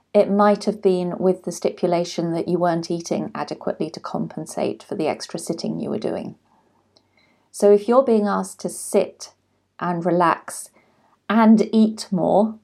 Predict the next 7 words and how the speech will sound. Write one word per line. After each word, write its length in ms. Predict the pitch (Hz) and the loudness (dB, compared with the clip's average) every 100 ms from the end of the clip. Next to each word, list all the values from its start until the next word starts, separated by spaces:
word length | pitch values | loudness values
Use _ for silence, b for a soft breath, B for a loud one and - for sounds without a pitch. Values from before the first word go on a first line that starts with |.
| _ _ - | _ _ -4
at 160 | 208 | -4
the 80 | - | -4
same 320 | 185 202 190 | -2 0 0
time, 560 | 185 - 240 180 175 185 - _ _ _ _ _ _ _ _ _ | -2 0 0 0 -2 -6 -12 _ _ _ _ _ _ _ _ _
that 240 | - 247 - | -2 -2 -2
can 200 | - 208 | 0 0
sound 920 | 208 - - - 196 220 202 180 170 | 0 -10 -12 -8 0 2 4 2 -2